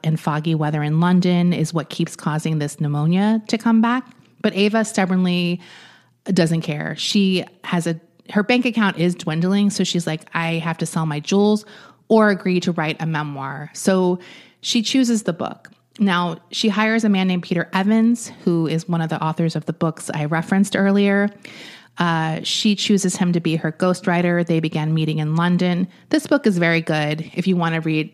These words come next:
real conversations between Ava and him, uh, it's very interesting. This collaboration ends for some unknown reason. There is a rumor that Frank had a beef with the writer, so Ava drops him. She goes on to write with another ghostwriter, but her book,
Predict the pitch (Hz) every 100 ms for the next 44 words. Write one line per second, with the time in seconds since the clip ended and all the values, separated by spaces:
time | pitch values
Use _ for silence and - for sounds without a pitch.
0 | - 175 196 202 196 180 165 165 165 160
1 | 165 160 156 - 156 - 151 156 147 143
2 | 151 147 147 139 147 160 - 151 143 -
3 | 156 - 147 143 - 156 143 - 151 143
4 | 165 - - - - - - - _ _
5 | 302 302 - 269 233 220 214 214 185 185
6 | 190 190 196 - 185 185 175 175 170 170
7 | 170 175 196 190 175 165 165 165 165 165
8 | 165 156 - 160 156 165 - - - 165
9 | 151 160 160 - 180 180 175 175 180 180
10 | 185 156 151 156 151 156 156 - 220 202
11 | 208 202 - 196 196 190 190 180 170 160
12 | 165 160 160 160 185 185 180 - 180 180
13 | 185 180 - - - _ 254 240 - _
14 | _ _ _ _ 196 208 - 208 262 226
15 | 233